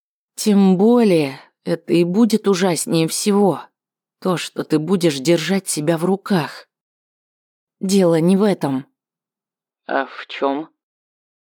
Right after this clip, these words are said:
"Дело в том, что я хочу вас, Алексей Владимирович.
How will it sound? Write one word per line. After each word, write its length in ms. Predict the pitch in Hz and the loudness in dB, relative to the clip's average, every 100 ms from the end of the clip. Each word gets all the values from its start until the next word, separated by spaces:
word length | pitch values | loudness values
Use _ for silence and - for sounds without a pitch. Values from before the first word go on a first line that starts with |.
| - | -6
"Дело 400 | 180 175 156 151 | -2 0 0 -4
в 100 | - | -6
том, 280 | - 185 156 | -2 0 -2
что 240 | - 165 | -6 -6
я 320 | 156 175 160 | -4 -2 -4
хочу 480 | 151 - 175 - 214 | -8 -8 -8 -2 0
вас, 260 | 156 135 147 | 0 -2 0
Алексей 460 | 139 127 - 156 | 0 -2 -2 0
Владимирович. 1000 | 135 147 147 180 165 139 123 120 - - | 0 0 0 0 0 -2 -4 -8 -14 -20